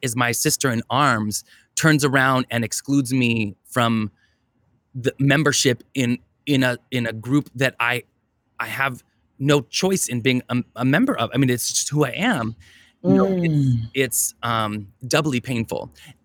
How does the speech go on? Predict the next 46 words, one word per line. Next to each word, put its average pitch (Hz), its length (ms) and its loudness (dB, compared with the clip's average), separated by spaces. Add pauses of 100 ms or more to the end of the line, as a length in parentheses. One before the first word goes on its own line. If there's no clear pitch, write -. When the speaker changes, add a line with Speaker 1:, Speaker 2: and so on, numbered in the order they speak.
(140)
Speaker 1:
So 117 640 2
when 127 240 6
J 127 160 4
K 120 180 -2
Rowling 143 400 2
does 104 200 0
it, 92 180 0 (500)
you 127 140 2
know, 113 220 4
and 113 140 -2
she's, - 440 -2 (360)
i-, 160 80 0 (100)
you 139 120 0
know, 120 120 0
beloved 143 580 2
internationally, 123 640 -2
she 117 180 -2
has 110 340 -2
the - 100 -8
biggest 143 400 2
platform 120 640 -2
of 110 100 -6
almost 113 340 -4
any 123 200 -2
author 113 280 -2
in 110 140 -4
the 117 60 -4
world. 170 460 2 (320)
She 127 340 0
has 117 200 -2
so 175 460 -2
much 123 300 -4
money 113 340 0
and 110 140 -8
so - 260 -2
much 175 240 -4
prestige 110 600 -6
and 123 160 -2
so 160 280 2
many 156 300 4
fans 135 460 2
and 120 140 -2
followers 123 520 0
in 117 80 -2
pop - 240 -6
culture. 117 520 0